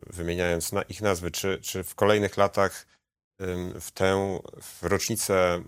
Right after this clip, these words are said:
y, tego aktu były jakieś od razu uroczystości? Jeszcze pytam o lata, lata osiemdziesiąte, bo wiemy, że w tysiąc dziewięćset dziewięćdziesiątym roku do-, był, y, uroczysty taki akt, y, upamiętnienia w, w jakby, mm, no,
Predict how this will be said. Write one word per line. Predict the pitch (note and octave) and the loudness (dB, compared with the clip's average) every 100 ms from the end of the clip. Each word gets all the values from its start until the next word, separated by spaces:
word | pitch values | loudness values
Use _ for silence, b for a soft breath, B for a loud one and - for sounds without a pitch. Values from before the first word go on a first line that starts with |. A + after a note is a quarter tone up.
| - F2+ | -12 -12
y, | F2 | -8
tego | F2+ F2+ F2 | -6 -2 0
aktu | F2 - F2+ E2+ b b | 0 -2 -6 -6 b b
były | F#2 G2+ | 0 2
jakieś | G2 G2+ - - | 2 -2 -4 -4
od | - F2+ | -4 2
razu | G#2 G#2 | 2 2
uroczystości? | F#2 F#2 F#2 - F2+ - | -4 -4 -4 -4 -4 -2
Jeszcze | - - | -6 -6
pytam | F#2 F#2+ | -4 0
o | |
lata, | F#2 F2+ F#2 F#2 | 2 2 2 2
lata | F#2 - | 2 0
osiemdziesiąte, | F2+ - F#2 F#2+ - F2 D#2+ F#2 G#2+ B B - | -4 -4 -6 -2 0 0 0 -2 -4 B B -2
bo | |
wiemy, | G2 A2 | 2 4
że | G#2+ | 4
w | - | 0
tysiąc | - G#2+ | -2 -2
dziewięćset | G2 G#2 G2 G2 | 0 -2 -2 -4
dziewięćdziesiątym | G2+ G2 G#2+ G2 F#2+ | -2 -2 -2 -4 -2
roku | F#2+ G#2 | -2 -2
do-, | F#2 F#2+ F#2 F#2 - B B _ | 0 0 2 -2 -6 B B _
był, | F2 F#2+ G2+ F#2 E2 | -2 2 2 2 0
y, | E2 E2+ E2+ - - - | -4 -4 -6 -8 -12 -14
uroczysty | D2+ E2+ E2 F2+ F#2 | -8 -6 -4 -2 0
taki | F2 - - | -2 -2 4
akt, | E2 E2 - - | 4 2 -6 -8
y, | E2+ F2 | -6 -4
upamiętnienia | F2 F#2 F2+ E2 - G2 F#2 E2+ | 0 2 2 -2 -2 0 2 0
w, | E2 | -2
w | E2+ E2+ E2+ | -10 -10 -8
jakby, | E2 F2 - - | -8 -8 -14 -16
mm, | - - - - | -14 -16 -20 -20
no, | G1+ | -20